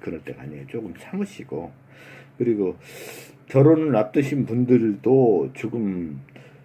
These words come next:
어, 내 직장만이나 이런 거는 조금 보류하세요. 응?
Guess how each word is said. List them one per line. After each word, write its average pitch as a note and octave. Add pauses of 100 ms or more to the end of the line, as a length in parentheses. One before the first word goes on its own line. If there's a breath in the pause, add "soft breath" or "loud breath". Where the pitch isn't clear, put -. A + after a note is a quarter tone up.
(200 loud breath)
어, D#2
내 G#2
직장만이나 A2
이런 G2
거는 D#2+
조금 A2+
보류하세요. C3 (380)
응? -